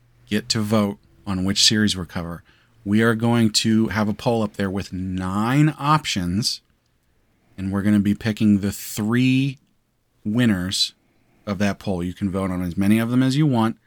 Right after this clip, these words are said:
Doesn't really do you a whole lot of good to vote for every single one. Just throwing that out there. Um, but you can vote, uh, on, on as many as you want.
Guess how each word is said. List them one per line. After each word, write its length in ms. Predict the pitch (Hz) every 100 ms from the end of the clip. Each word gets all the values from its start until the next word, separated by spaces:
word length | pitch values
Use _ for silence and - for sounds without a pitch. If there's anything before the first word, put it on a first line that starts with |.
| _ _ _
Doesn't 260 | 98 98
really 180 | 107 107
do 80 | 107
you 160 | 117 117
a 40 |
whole 220 | - 123
lot 160 | 120 117
of 80 | 110
good 220 | 120 123
to 160 | - 104
vote 180 | 110
for 140 | - 110
every 180 | 110 117
single 280 | 127 127
one. 320 | 123 92 92 - _ _ _ _ _
Just 280 | 98 - - -
throwing 260 | 95 104
that 160 | 90 80
out 220 | - -
there. 220 | - - - _ _ _ -
Um, 480 | 101 95 92 90 90 _ _ _ _ _ _ _ _ _ _ -
but 100 | 95
you 120 | 107
can 180 | 120 110
vote, 300 | 117 117 - _ _ _ _ _ _ -
uh, 280 | 95 92 -
on, 340 | 98 95 92 - 95
on 100 | 95
as 140 | 90
many 200 | 107 123
as 120 | 131
you 80 | 135
want. 280 | 123 110